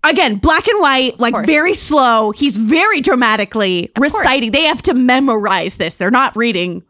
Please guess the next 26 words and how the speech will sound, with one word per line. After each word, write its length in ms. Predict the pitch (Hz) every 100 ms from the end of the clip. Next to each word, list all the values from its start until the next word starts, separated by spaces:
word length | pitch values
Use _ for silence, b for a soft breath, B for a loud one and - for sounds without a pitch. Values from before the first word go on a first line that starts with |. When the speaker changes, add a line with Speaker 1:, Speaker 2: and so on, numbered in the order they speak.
| _
Speaker 1:
They're 160 | 175 214
Speaker 2:
Wow. 340 | 208 240 240
Speaker 1:
memorized. 440 | 202 180 160 160 170
Speaker 2:
How 180 | 240 285
many 300 | 285 285 269
takes? 480 | - 294 - - - -
I'm 240 | 302 220
guessing 500 | 214 202 - 208 202 -
all 200 | 175 180
day 80 | 185
was 80 | -
Speaker 1:
Hundreds. 600 | 349 302 262 196 160 180
Speaker 2:
spent. 140 | 220
I'm 60 | 220
spent, 340 | 220 214 175 - -
a 160 | 185 175
whole 260 | - 220
day 200 | 208 196
is 80 | 180
spent 220 | - 165
doing 240 | 151 139 117
this. 260 | 160 - _ _
Speaker 1:
Hundreds. 640 | - - 226 226 175 - -
Speaker 2:
Yeah. 100 | -
Speaker 1:
So 120 | 320
then, 280 | 302 359